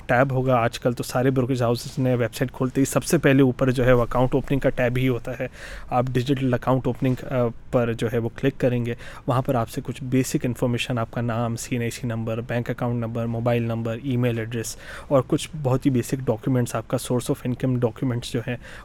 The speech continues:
وہ آپ وہاں پہ اپلوڈ کریں گے۔ جیسے ہی وہ آپ اپلوڈ کرتے ہیں، آپ کا اکاؤنٹ نمبر جو ہے وہ آپ کو کمیونیکیٹ ہو جاتا ہے through email and through a phone call۔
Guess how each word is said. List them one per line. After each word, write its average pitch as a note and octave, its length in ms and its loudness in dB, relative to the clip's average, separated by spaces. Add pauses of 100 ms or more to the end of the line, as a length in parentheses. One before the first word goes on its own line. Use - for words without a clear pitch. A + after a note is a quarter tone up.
وہ C#3+ 80 6
آپ C3 120 4
وہاں B2+ 100 2
پہ B2+ 100 0
اپلوڈ C#3+ 360 4
کریں A#2+ 260 0
گے۔ A#2+ 80 -2 (300)
جیسے C3 420 0
ہی C#3+ 60 6
وہ C3+ 180 4
آپ B2 200 4
اپلوڈ C#3 340 2
کرتے B2+ 260 0
ہیں، B2 120 0
آپ A#2 180 -2
کا B2+ 100 0
اکاؤنٹ B2 380 0
نمبر A#2 260 0
جو A#2 160 -2
ہے A#2+ 60 -2
وہ A#2 160 0
آپ A2+ 120 0 (140)
کو C#3+ 180 2 (340)
کمیونیکیٹ C3 540 4
ہو C3 60 2
جاتا A#2 360 -2
ہے B2+ 100 2
through B2 400 0
email C3 360 4 (320)
and B2+ 60 2
through B2 260 0
a A#2 220 -2
phone C#3 140 4 (120)
call۔ B2+ 120 4